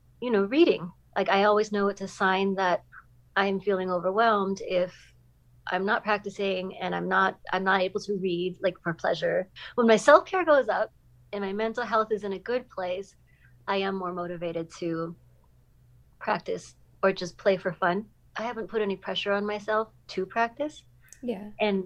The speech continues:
Speaker 1: and I haven't done that with any of my kids this year either, because
Speaker 2: Yeah.
Speaker 1: I, I felt like the last thing any of us need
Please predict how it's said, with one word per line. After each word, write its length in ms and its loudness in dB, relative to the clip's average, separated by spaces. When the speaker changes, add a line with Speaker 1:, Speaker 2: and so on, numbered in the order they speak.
Speaker 1:
and 140 2
I 40 4
haven't 320 2
done 180 0
that 260 2
with 180 -4
any 180 2
of 100 -4
my 140 -4
kids 320 -4
this 200 -6
year 140 2
either, 460 -4
because 260 -2
Speaker 2:
Yeah. 60 4
Speaker 1:
I, 200 0
I 80 6
felt 320 4
like 260 2
the 100 2
last 320 2
thing 160 -4
any 160 -2
of 120 -8
us 200 -6
need 380 -6